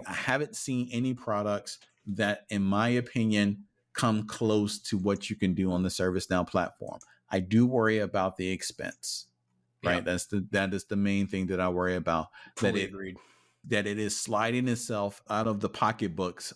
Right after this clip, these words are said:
Speaker 1: of the regular I T organization. And that makes it vulnerable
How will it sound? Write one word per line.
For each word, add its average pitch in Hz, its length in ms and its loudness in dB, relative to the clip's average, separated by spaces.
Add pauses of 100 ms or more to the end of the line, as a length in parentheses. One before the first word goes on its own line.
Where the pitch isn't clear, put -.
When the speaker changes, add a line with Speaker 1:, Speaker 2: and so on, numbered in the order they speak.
Speaker 1:
of 92 220 0
the 90 100 -2
regular 95 600 2
I 87 300 0
T 120 500 -2 (220)
organization. 104 920 2 (140)
And 104 340 4
that 113 280 0
makes 113 520 0
it 95 520 -2
vulnerable 127 840 2